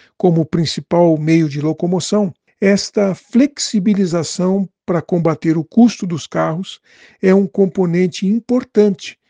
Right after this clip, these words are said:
no custo de vida, seguido pelo custo da moradia. Enfim, no meio de crescentes catástrofes climáticas, como uma das mais graves nevascas enfrentadas pelos Estados Unidos em décadas,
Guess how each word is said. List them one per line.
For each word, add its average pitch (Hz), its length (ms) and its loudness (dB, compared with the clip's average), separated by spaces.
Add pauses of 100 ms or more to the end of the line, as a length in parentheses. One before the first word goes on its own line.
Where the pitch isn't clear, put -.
(260)
no 180 180 2
custo 185 400 -2
de 190 140 2
vida, 156 340 0 (500)
seguido 185 760 0 (260)
pelo 175 220 4
custo 180 380 -4
da 175 100 0
moradia. 160 560 -4 (560)
Enfim, 180 460 0 (500)
no 220 140 4
meio 220 320 4
de 180 160 -2
crescentes 196 920 -2 (100)
catástrofes - 1000 -4
climáticas, 170 920 -2 (400)
como 190 400 4 (180)
uma 165 200 0
das 151 240 0
mais 196 500 2
graves 185 560 0
nevascas 180 800 -2
enfrentadas 170 720 -2
pelos 190 300 2
Estados 180 420 -2
Unidos 175 440 -2
em 214 120 2
décadas, - 680 -4